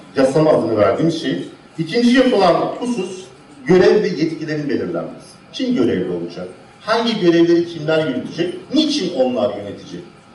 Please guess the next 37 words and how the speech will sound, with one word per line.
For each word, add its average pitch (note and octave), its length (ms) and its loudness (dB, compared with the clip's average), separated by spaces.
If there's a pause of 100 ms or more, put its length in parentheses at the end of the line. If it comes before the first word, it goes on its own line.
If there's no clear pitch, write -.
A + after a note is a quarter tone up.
(200)
Hangi B3 300 4
özelliğe G#3+ 440 4
sahipler G#3+ 720 2 (440)
ya F#3+ 120 2
da G3+ 200 2
bu A#3 220 4
görevi F3+ 320 6
yürütmek F3+ 440 4
için F#3+ 160 -10
hangi A3+ 280 0
özelliklere C#3+ 440 0
sahip A#2+ 300 -4
olmak - 300 -8
gerekiyor? - 360 -8
Yine E3 100 -4
işte C#3 160 -6
fakirler C3 580 -2
mi, B2+ 160 -8
zenginler B2+ 580 -4
mi, C3 140 -6
yoksullar B2+ 540 -2
mı, C3+ 200 2 (500)
efendim, C3+ 420 -4 (320)
yet-, D#3 260 -4
yetkin D3 380 -4
olanlar C#3 540 2
mı, C3 280 0
erdemli C#3+ 480 2
olanlar B2+ 480 4
mı? - 120 0 (540)
E, D3 180 -2
bunu G3+ 340 2
anayasa D3 480 4
belirleyecek. B2 420 0
Dolayısıyla A#3+ 380 0
bu B3 120 2
yürütme G3+ 720 0